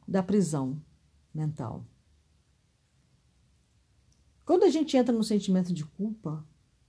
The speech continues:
a gente entra numa sansara. O que que é sansara? É uma roda. A gente fica aprisionado. Como você sabe aquele ratinho? Fica ali andando naquela roda, sem parar, assim.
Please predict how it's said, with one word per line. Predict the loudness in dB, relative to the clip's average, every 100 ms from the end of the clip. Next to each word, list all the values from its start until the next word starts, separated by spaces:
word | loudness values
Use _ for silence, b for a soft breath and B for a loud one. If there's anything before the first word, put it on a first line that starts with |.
| _ _ _
a | -2
gente | -2 0
entra | -2 0
numa | 2 2
sansara. | 0 -2 -4 -6 -6 -8 -8 -10 -14 -18 _ _ _ _ _ _ _ _ _ _ _ _ _ _ _ _ _
O | -16
que | -14 -12
que | -12
é |
sansara? | -8 -8 -6 -4 -4
É |
uma | -4 -6
roda. | -8 -12 -12 -16 -20 _ _ _ _ _ _ _ _ _ _ _ _ _ _ _ _ _ _ _ _ _ _ _ _ _ _ _ _ _ _ _ _ _
A | -14
gente | -14
fica | -12 -10
aprisionado. | -8 -6 -4 -4 -4 -6
Como | -2 -2
você | 0 -2 0
sabe | 0 0
aquele | 0
ratinho? | 2 0 -2 0 0 -2 -10 _ _
Fica | -6 -2
ali | -2
andando | -2 0 0 -2 -6 -14 _ _ _ -16
naquela | -10 -6 -2
roda, | 0 0 -2 -8
sem | -8 -6
parar, | -4 -4 -4
assim. | -4 -4 -8